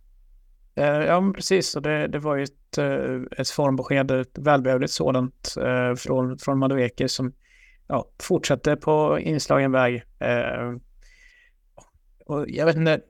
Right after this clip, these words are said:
det var ju faktiskt så, eh, som man kunde förvänta sig så hade ju Chelsea majoriteten av bollinnehavet, eh, nästan två tredjedelar. Eh, men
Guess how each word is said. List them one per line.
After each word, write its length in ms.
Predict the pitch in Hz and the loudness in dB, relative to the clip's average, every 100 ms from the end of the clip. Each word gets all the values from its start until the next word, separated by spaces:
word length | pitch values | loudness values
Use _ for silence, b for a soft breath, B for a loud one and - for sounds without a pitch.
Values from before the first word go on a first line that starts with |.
| - | 2
det 440 | 165 160 160 147 - _ _ _ _ _ _ - 135 | 4 4 2 -2 -10 _ _ _ _ _ _ -12 -2
var 80 | 147 | 2
ju 40 | 139 | 4
faktiskt 220 | 165 - | 2 2
så, 120 | 151 | 0
eh, 200 | 147 156 - - - _ 208 - - - | 0 -4 -8 -20 -20 _ -16 -16 -14 -8
som 160 | - 143 | -2 -2
man 100 | 143 | 0
kunde 160 | 160 | 0
förvänta 440 | 139 151 131 - 160 | 2 2 2 0 2
sig 240 | 190 165 | 4 2
så 180 | - 147 | 2 0
hade 240 | 147 131 | 2 2
ju 120 | 131 | 0
Chelsea 460 | 123 127 120 131 127 123 | 0 -2 -2 -6 -4 -2
majoriteten 560 | 127 123 - 120 131 | 0 0 0 -2 -2
av 80 | 127 | -2
bollinnehavet, 960 | 131 123 120 120 123 123 123 113 _ - | 0 0 -2 -2 -2 0 0 -4 _ 2
eh, 340 | 127 123 123 131 101 | 4 4 2 -2 -4
nästan 320 | 131 123 135 | -2 0 -2
två 200 | 127 131 | 0 0
tredjedelar. 760 | 120 131 127 123 123 123 120 120 - | 0 2 4 4 4 4 2 0 0
Eh, 400 | 131 123 123 123 | 2 4 2 0
men 280 | 135 131 127 | 2 2 2